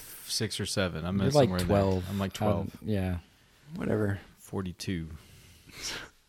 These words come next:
Speaker 3: Hundred and ten.
Speaker 1: <laughs> All
Speaker 3: Say,
Speaker 1: right.
Speaker 3: say a number.
Speaker 1: <laughs>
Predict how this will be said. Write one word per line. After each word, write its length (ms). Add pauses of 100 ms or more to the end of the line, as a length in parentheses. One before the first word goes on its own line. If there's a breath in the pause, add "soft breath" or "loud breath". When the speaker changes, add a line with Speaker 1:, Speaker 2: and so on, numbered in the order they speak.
(140)
Speaker 3:
Hundred 320
and 160
ten. 400 (120)
Speaker 1:
<laughs> 140
All 120 (380)
Speaker 3:
Say, 540
Speaker 1:
right. 260 (180)
Speaker 3:
say 280
a 120
number. 380 (100)
Speaker 1:
<laughs> 460